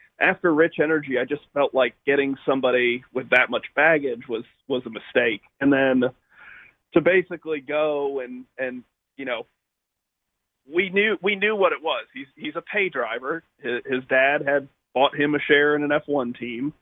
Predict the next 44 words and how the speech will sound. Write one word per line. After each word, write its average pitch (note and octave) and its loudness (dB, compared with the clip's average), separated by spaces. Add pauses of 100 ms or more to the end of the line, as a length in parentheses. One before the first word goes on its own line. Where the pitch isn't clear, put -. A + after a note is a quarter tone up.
(360)
And C3+ 2
for D3+ 0
them E3+ 2
to D#3 -4
go C#3+ 0
and C3+ -6
then C3 -4
just A#2 -10 (220)
slather C3+ 2
the A#2+ -10
car C#3 0
in A#2 -6
Russian B2 -2
paint, C3+ 2 (1080)
I B3 6
wouldn't F3 2
even F#3 0
wanna G3+ 0
be A3+ -4
him. C3+ -4 (360)
I D#3 2
mean, E3+ 2
'cause E3 -2
you F#3 -2
gotta, A3+ 2
you E3+ -10
gotta A#3+ 0
think E3 -4 (100)
everyone D#3 0
is B2+ -6
looking C3+ -2
at B2 -8
you C3+ -2
in B2 -2
your A#2+ 2
car D3 4
and A#2+ -6
going, B2 2
"Oh, F#3+ 8
well, C#3 4
that's E3+ 2
cool. C#3 0
I C#3+ 2
mean, B2+ -6